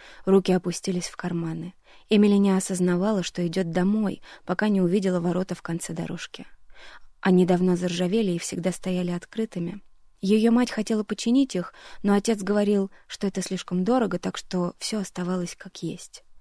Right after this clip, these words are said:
Эмили пошла по извилистой дорожке, опустив голову от ветра.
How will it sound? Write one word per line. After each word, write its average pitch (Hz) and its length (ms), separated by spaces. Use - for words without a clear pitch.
Эмили 185 260
пошла 175 340
по 180 160
извилистой 180 460
дорожке, 175 580
опустив - 520
голову 175 460
от 180 200
ветра. 185 440